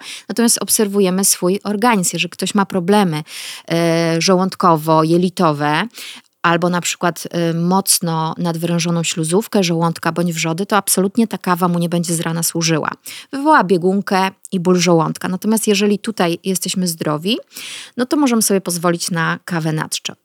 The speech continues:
Ale ja tak zalecam po takim dobrym śniadańku dwie godziny odczekać i wtedy kawusia,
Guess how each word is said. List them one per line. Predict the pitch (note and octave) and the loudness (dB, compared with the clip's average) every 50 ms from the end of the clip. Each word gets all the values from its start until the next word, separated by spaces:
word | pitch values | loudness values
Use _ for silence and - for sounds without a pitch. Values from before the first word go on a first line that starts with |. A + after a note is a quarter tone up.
| _ - | _ 2
Ale | F4 F#4+ F4 D#4 | 2 2 2 2
ja | B3 F#3 F3+ F#3+ | 2 2 0 0
tak | - - F3 E3 | 0 -2 -6 -4
zalecam | D#3+ E3 E3 D#3+ E3 - - D#3 D#3 | -4 -2 -2 -2 -2 -4 -6 -8 -8
po | - - F3 | -6 -8 -6
takim | - A3 - - F3 E3+ | -6 -6 -8 -6 -4 -2
dobrym | F3+ F#3+ E3+ E3+ E3 - | -2 0 0 -2 -4 -4
śniadańku | - - E3 D#3 F#3 F#3 F#3+ - F#3+ | -4 -6 -4 -2 -2 -2 -2 -4 -4
dwie | F3 G3 C#4+ B3 | 0 0 2 4
godziny | B3+ A#3 F#3 G#3 F3+ E3 | 4 4 2 2 -2 -2
odczekać | E3 - - - C#4 C#4 - A#3+ A3 - - | -2 -4 -4 -4 -4 -2 -2 -4 -6 -6 -8
i | |
wtedy | - - G#3 G3+ F#3+ - | -6 -4 -2 -2 -2 -2
kawusia, | - E3+ D#3 E3 G3+ G#3+ - - A3 G#3 G#3+ | -4 -4 -2 -2 -2 0 0 2 2 0 0